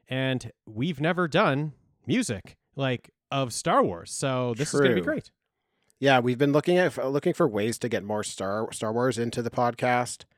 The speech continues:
Speaker 1: Just anyway.
Speaker 2: And, yeah, um, I thought this was gonna be a fun one, and then, holy smokes, d-, like, this turned out to be way more fun than I even thought. Just going through all
Speaker 1: Oh,
Speaker 2: these,
Speaker 1: yeah.
Speaker 2: all these, uh, albums and listening to all this music.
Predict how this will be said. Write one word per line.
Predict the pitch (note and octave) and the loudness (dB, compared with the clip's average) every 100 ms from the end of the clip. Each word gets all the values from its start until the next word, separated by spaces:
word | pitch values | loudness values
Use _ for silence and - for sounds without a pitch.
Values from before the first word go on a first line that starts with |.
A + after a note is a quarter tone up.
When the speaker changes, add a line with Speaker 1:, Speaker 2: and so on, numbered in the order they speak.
| _ _ _ _ | _ _ _ _
Speaker 1:
Just | - - | -16 -8
anyway. | C3+ C3+ A2 E2+ - | -4 -4 -4 -8 -4
Speaker 2:
And, | A#2+ A#2 A#2 A2+ G#2+ | 0 0 0 -2 -4
yeah, | A#2 B2+ G2+ F2 - _ _ _ | 0 2 2 0 -8 _ _ _
um, | A2+ G#2+ G#2+ G#2 G2+ _ _ _ _ _ | 0 2 0 -2 -10 _ _ _ _ _
I | B2+ C3+ | 2 4
thought | A#2+ A#2 - | 4 2 2
this | A2+ - | -2 -2
was | G#2+ | -4
gonna | - A2 | -2 -2
be | A2+ | -2
a | |
fun | - G2 G#2 | -2 -4 -2
one, | B2 D#3+ E3 E3 - - - | 0 0 0 -2 -6 -16 -8
and | A2+ | -4
then, | A2 G#2+ | -2 -2
holy | G#2+ C#3 C3 G#2+ | 2 4 4 0
smokes, | - G#2+ G2 E2+ - - - | -4 -4 -4 -4 -8 -10 -10
d-, | - G#2+ G2 | -6 -4 -2
like, | G#2+ G#2 | -4 2
this | D3 - _ | 2 2 _
turned | - C#3 B2 | 0 2 2
out | A#2+ | 0
to | - | 0
be | A2 G#2+ F#2+ - | -4 -4 -4 -2
way | D3 C#3+ C#3 | 4 6 6
more | B2+ A2+ | 4 0
fun | - A2+ A2 | 0 -2 -2
than | G#2 | -4
I | F#2+ | -4
even | G#2+ F#2+ - | -6 -8 -8
thought. | G2 E2+ C2 - _ _ _ | -6 -4 -6 -12 _ _ _
Just | A#2+ A2 | -6 -2
going | C3 B2 | 2 2
through | A#2 A#2 | 2 2
all | A2+ A2 | 2 4
Speaker 1:
Oh, | B3 | 2
Speaker 2:
these, | C4+ | 4
Speaker 1:
yeah. | A#3 G2 - _ _ | 2 0 -6 _ _
Speaker 2:
all | A2+ A#2 | 0 2
these, | A#2 A2 G2 | 0 -2 -4
uh, | F#2 - | -4 0
albums | A2 A#2 A#2 A2+ A2 | 2 2 2 -2 -2
and | G2+ | -6
listening | G#2+ A2 A2+ | -6 -4 -4
to | G2+ | -2
all | G#2 | -2
this | G#2 A2 | -2 -4
music. | A2 B2 C#3 | -2 0 0